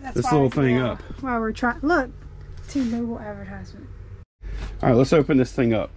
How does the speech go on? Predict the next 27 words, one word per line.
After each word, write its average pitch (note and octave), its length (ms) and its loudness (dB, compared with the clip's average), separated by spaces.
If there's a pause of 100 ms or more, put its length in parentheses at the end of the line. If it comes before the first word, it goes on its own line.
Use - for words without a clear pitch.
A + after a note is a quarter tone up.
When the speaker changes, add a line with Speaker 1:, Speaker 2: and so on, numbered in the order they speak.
Speaker 2:
Candace. A2 380 0 (960)
And B2+ 220 8
we G3 120 8
are D#4 100 6
just F#3+ 220 2
gonna, D#3+ 300 6 (440)
this C3 280 4
is G#3 100 0
just D#3 240 2
a A#2+ 80 2
first D#3+ 540 2
look, C#3+ 320 6
fast C#3+ 600 0
look C3 320 4
at B2 200 0
it. B2+ 160 0 (600)
Um, G#2 540 2 (640)
we B2+ 160 10
are C#3 80 6
just B2 240 0
gonna A#2+ 240 2
set - 320 0
this C3 160 -2
thing C3 220 4
up B2+ 180 0
real C3 120 4
quick C3+ 360 2